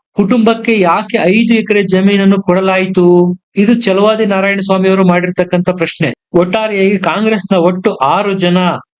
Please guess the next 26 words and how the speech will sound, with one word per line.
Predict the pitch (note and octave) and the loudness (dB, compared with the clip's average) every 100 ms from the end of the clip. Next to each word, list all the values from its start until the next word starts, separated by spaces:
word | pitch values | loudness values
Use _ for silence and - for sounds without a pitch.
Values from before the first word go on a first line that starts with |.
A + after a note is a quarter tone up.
| E3 | -2
ಮಂತ್ರಿಗಳಿಗೆ | G#3 G3+ A3+ F#3+ F3 E3+ D#3+ E3+ D#3 - - | 0 0 -2 0 0 0 0 0 0 -2 -2
ಸಂಕಷ್ಟ | F#3+ A#3 A3+ G3 G#3 | 0 0 0 -2 -4
ಎದುರಾಗಲಿದೆ | G#3 E3+ F3+ F#3+ F#3 F3+ E3+ E3+ F3 D#3+ | -2 0 0 0 0 0 0 0 2 0
ಅಂತ | D3 F#3 G3+ D#3+ F3+ A3+ - _ _ | -2 -4 -2 -2 -2 -4 -10 _ _
ಬಿ | B2+ G3 | 0 0
ಜೆ | F#3 F#3 | 2 0
ಪಿ | G3 F3+ | 0 0
ಅವರು | F3+ F#3+ | 0 0
ಭವಿಷ್ಯ | E3+ G#3 A#3 A#3 | 0 0 0 0
ನುಡಿತಾ | G3+ G3 G3 | 0 0 0
ಇದ್ದಾರೆ. | G3 G3 F#3+ E3 - | 0 0 0 -4 -4
ಅದು | D3+ F3+ D#3+ | -2 0 0
ಡಿ | D3+ F#3+ F#3+ | 0 0 0
ಕೆ | G3 | 0
ಶಿವಕುಮಾರ್ | G#3 G3 F#3+ F#3+ F#3 | -2 0 2 2 2
ಅವರು, | F#3 F#3+ F#3+ | 2 2 2
ಸಿದ್ದರಾಮಯ್ಯನವರು, | E3+ D#3+ F#3+ F#3+ F#3 F#3 F#3 F3+ F#3 F#3 - _ _ _ | 0 -2 0 0 0 2 2 4 2 0 -6 _ _ _
ಎಂ | D3 E3 G3 | 0 2 2
ಬಿ | G3 | 0
ಪಟೇಲ್ರು, | F#3+ F#3 F#3 F3+ F#3 F#3 | 0 0 0 2 0 0
ಪ್ರಿಯಾಂಕ್ | E3+ F3+ F#3+ F#3+ | 0 0 0 -2
ಖರ್ಗೆ | F#3 F3 F3+ | -2 0 0
ಅವರು, | F3+ F3+ F3+ | 2 2 2
ಮಲ್ಲಿಕಾರ್ಜುನ | F3 E3+ F#3 F#3+ F#3 F#3 | 2 0 0 0 0 0
ಖರ್ಗೆ | F#3+ F#3+ F3 F#3+ | 0 -2 0 0
ಅವರು, | F#3 F3+ F3+ F3 | 2 2 2 0